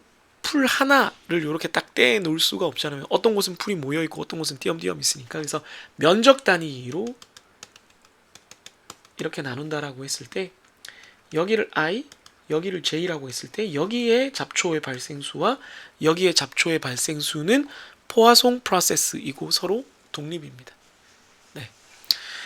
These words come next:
두 번째, 시간 비례성이라 그래서 여기 보시면 영에서 T까지의 어떤 시간이라고 돼 있는데 예를 들면 영에서,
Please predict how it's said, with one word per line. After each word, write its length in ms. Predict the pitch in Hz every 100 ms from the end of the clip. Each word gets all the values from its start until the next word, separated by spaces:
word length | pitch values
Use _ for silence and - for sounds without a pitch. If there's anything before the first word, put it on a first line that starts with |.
| -
두 140 | - 214
번째, 260 | 254 226
시간 400 | 170 - 240 240
비례성이라 920 | 214 151 175 220 - 156 139 - 143 131
그래서 360 | 127 160 196
여기 140 | 165 180
보시면 500 | 147 - 170 127 202 _ - - - - _ -
영에서 440 | 160 240 254 220
T까지의 800 | - 220 - 196 170 156 135 170 190
어떤 280 | 165 160 151
시간이라고 500 | - 165 160 139 131
돼 100 | 127
있는데 440 | 123 120 143 214 - - - _ _ -
예를 100 | 156
들면 200 | 160 143
영에서, 560 | 139 175 170 175 214